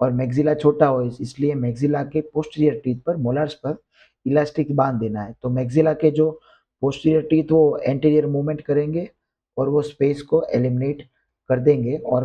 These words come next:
class three से normal occlusion की तरफ वो tend होगा। तो ये encourage थोड़ा easy question है, ठीक है, आपको आराम से ये पढ़ना है। Classification important है, Diagram भर भर के ड्रॉ कर सकते हो,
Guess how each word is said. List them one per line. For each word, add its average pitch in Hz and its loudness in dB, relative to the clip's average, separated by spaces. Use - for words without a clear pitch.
class 131 -2
three 131 -2
से 127 -2
normal 123 -2
occlusion 123 -2
की 117 -8
तरफ 113 -10
वो 143 -6
tend 120 -4
होगा। 113 -4
तो 127 -2
ये 123 0
encourage 165 0
थोड़ा 156 4
easy 143 0
question 123 -4
है, 165 -8
ठीक 151 -4
है, 220 -6
आपको 135 0
आराम 135 -2
से 143 0
ये 143 0
पढ़ना 143 -2
है। 151 -6
Classification 135 -4
important 135 -4
है, 151 -4
Diagram 123 0
भर 123 2
भर 135 0
के 139 4
ड्रॉ 131 0
कर 123 -4
सकते - -12
हो, 139 -4